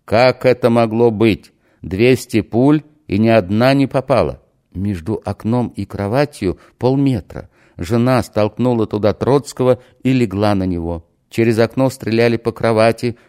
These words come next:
по всей комнате. Но то место, где они укрылись, было мертвым пространством". Сталин вернулся к столу, сел,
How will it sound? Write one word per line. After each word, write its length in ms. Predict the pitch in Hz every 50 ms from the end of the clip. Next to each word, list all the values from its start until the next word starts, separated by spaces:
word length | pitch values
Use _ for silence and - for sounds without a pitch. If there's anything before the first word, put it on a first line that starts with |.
| _ _
по 120 | - 101
всей 220 | - - - 123 120
комнате. 680 | - - 127 127 123 123 120 107 - - - - 76 - _ _ _ _ _
Но 120 | - 95 98
то 160 | - 139 131
место, 480 | 123 131 135 139 117 - - - 98
где 180 | 85 85 95 107
они 200 | 110 113 120 117
укрылись, 640 | - - 107 - - - 135 143 139 135 127 - - _ _ _ _ _
было 460 | - 82 80 120 127 127 123 120 - -
мертвым 640 | 90 92 98 107 117 120 110 - - 110 110 104 98
пространством". 840 | - - 104 - - - - 98 92 80 73 - _ - - 69 - _ _ _ _ _ _ _ _ _ _ _ _ _ _ _ _ _ _ _ _ _
Сталин 440 | - - _ 95 92 90 90 87 82
вернулся 520 | 87 92 85 90 87 80 78 - - 76
к 40 | -
столу, 520 | - _ 80 76 78 90 107 113 110 - _ _ _
сел, 540 | _ - - - 98 95 98 110 113 110 -